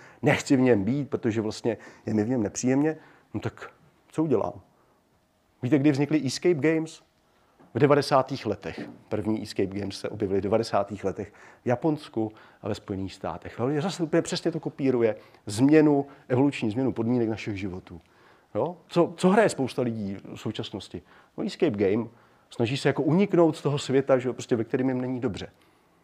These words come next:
Příští, teď už někdy by měl být nějaký nový set,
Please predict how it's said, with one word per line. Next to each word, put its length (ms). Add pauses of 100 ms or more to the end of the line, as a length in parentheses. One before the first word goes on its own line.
(340)
Příští, 540 (100)
teď 220
už 140
někdy 220
by 120
měl 200
být 140
nějaký 420 (500)
nový 300
set, 400